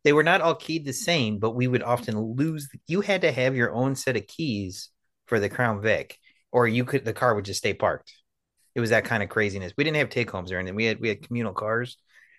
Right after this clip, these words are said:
Um, so basically, if you ever got a car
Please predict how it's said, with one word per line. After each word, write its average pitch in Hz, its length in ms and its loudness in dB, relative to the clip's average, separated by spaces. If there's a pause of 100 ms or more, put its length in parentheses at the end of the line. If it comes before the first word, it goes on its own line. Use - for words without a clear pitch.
(400)
Um, 104 340 0 (120)
so 131 80 2
basically, 127 400 2
if 113 80 -6
you 120 120 -4
ever 131 240 0
got 143 200 4
a 131 40 4
car 120 640 4